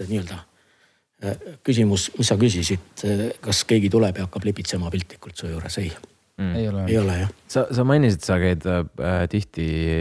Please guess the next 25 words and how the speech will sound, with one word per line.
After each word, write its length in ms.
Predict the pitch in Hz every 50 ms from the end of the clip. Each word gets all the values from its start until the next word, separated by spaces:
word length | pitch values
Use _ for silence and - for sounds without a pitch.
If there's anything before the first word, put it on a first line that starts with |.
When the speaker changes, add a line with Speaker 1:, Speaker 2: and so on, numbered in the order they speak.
| 82 87
Speaker 2:
erinevates 420 | 92 98 92 82 80 - - -
koolides, 760 | - - 107 107 110 107 104 98 95 85 98 92 90 90 - - -
äh, 100 | 82 78 78
noortele 440 | 82 85 87 82 - 85 80 80 80
Speaker 1:
Mhm. 260 | 78 80 78 78 85
Speaker 2:
jutustamas. 520 | 92 - - 87 - - 80 80 82 - 104
Mis 160 | 120 120 -
on 80 | 123 104
võib-olla 300 | 98 90 85 90 85 85
need 220 | 82 82 80 73 - - - _ _ _ _ _ _ -
sellised 240 | - 82 82 82 73
sinu 220 | - - 120 120 107 95
jaoks 340 | 85 78 80 80 - - 90
need, 240 | 80 78 73 - -
ähm, 680 | 82 80 78 78 76 78 78 78 78 78 76 76 76 76 - _ _ _ _ _ _ _ _ _ _ _ _ _ _ _ _ _ _ _ _ -
top 180 | 95 98 - -
kolm 280 | - 110 107 104 98
asja, 280 | 101 104 107 - - 90
mida 180 | 90 85 80 80
sa 80 | 73 71
siis 180 | 73 73 - -
praegu 400 | - 95 92 92 85 80 80 78
nagu 180 | 78 78 78
noortele 380 | 82 85 87 90 - 85 80 85 82
õpetad? 280 | - 78 71 - -